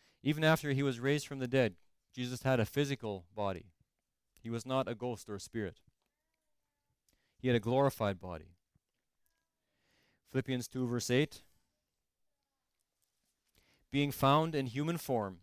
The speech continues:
he f-, he humbled himself by becoming obedient to the point of death, even death on a cross." In verse seven,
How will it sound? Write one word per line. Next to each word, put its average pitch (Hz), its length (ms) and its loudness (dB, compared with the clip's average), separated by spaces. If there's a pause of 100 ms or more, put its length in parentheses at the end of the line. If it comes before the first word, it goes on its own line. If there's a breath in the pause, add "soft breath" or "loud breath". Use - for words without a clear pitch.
(520)
he 139 100 -2
f-, - 300 -4
he 151 220 2
humbled 170 360 6
himself 123 580 2 (480 soft breath)
by 131 120 4
becoming 151 440 2
obedient 160 680 4
to - 80 -12
the 123 100 -2
point 156 320 0
of 165 160 2
death, 113 380 8
even 175 320 0
death 131 320 6
on 120 140 -2
a 110 40 -4
cross." - 640 -4 (1300)
In 113 120 -6
verse 151 240 0
seven, 127 440 6